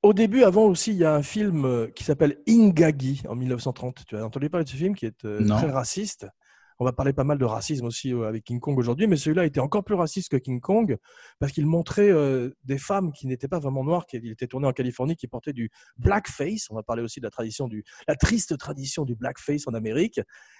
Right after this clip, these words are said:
Speaker 2: Ouais.
Speaker 1: et, euh, qui étaient, euh, mises enceintes par des gorilles et qui donnaient naissance à des
Speaker 2: <laughs>
Speaker 1: enfants mi-singes, mi-humains.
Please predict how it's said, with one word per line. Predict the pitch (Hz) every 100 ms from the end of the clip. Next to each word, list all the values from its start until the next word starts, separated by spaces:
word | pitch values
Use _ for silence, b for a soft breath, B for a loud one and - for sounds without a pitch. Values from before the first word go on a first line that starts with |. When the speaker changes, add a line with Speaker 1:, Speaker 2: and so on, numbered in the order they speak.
| b
Speaker 2:
Ouais. | 107 165
Speaker 1:
et, | 175
euh, |
qui | 156 -
étaient, | 160 - 220 208
euh, | 165 156 147 139 139
mises | 139 185 185
enceintes | 170 - 208 214 214
par | - 147
des | 139
gorilles | 135 123 156 190 110 - _ -
et |
qui | - 135
donnaient | 139 151
naissance | 143 127 180 185
à | 127
des | 123 -
Speaker 2:
<laughs> |
Speaker 1:
enfants | 127 - 175 170 B B B
mi-singes, | 131 196 214 - 202 196 151 127
mi-humains. | 151 180 143 135 131 202